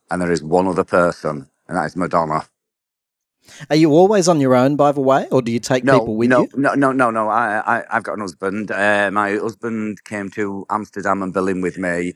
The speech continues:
Speaker 1: uh, but he didn't come and queue, so he was about ten behind me, which was quite funny 'cause on Instagram, I took a picture from behind me saying, "Spot Neil." <laughs> You know, pe-,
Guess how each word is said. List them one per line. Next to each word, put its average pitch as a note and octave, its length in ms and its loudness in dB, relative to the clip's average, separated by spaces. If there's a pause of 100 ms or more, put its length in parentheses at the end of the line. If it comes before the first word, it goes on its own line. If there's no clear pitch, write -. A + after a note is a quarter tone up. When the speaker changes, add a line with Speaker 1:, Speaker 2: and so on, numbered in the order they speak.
(480)
Speaker 1:
uh, G2 220 0
but G2 140 -8
he G#2+ 60 -4
didn't G#2+ 260 -8
come A2+ 140 -4
and G2+ 120 -6
queue, F#2+ 480 -2
so G2 160 -8
he G2 100 -2
was F#2+ 140 -6
about F#2+ 340 -2 (140)
ten G2+ 300 -6
behind G2 480 -4
me, F2+ 200 -4
which F#2+ 220 -8
was F2+ 100 -18
quite G#2 280 -4
funny G2+ 200 -6
'cause F#2 180 -8
on G#2 80 -4
Instagram, G2 600 -2 (320)
I E2 60 -10
took - 220 -10
a A#2 40 -6
picture F#2+ 500 -6
from G2 240 -10
behind G2+ 420 -4
me F2 100 -8
saying, F#2 500 -8 (440)
"Spot - 400 -6
Neil." F2+ 440 -4
<laughs> - 840 -20
You B2 120 2
know, D#3+ 480 4
pe-, C#3+ 140 2